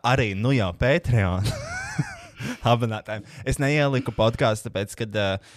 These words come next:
ā, nu, pirmkārt, tā pirmo nedēļu man bija višķiņ čakars ar to, ka es, nu, pēkšņi atkal pārvācos, un man bija tā kā struggles ar to visu pārvākšanos. Un arī es zināju to, ka arī tajā nedēļā laikam izsludināju to ārkārtas situāciju kaut kad,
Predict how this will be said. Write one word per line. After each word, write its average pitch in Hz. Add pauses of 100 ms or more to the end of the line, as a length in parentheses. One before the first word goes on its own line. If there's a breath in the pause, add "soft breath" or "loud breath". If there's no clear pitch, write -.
(180 loud breath)
ā, 113 (160)
nu, 139
pirmkārt, 139
tā 120
pirmo 135
nedēļu 113
man 101
bija 98
višķiņ 113
čakars 110
ar -
to, 104
ka 110
es, -
nu, 120 (100)
pēkšņi 113
atkal 101
pārvācos, 107
un 104
man 101
bija 98
tā -
kā 87
struggles 117
ar 98
to 95
visu 98
pārvākšanos. 104 (300 soft breath)
Un 107
arī 131
es 98
zināju 110
to, 98 (100)
ka - (100)
arī 113
tajā 107
nedēļā 101
laikam 92
izsludināju 90
to 90
ārkārtas 87
situāciju 117
kaut 92
kad, 95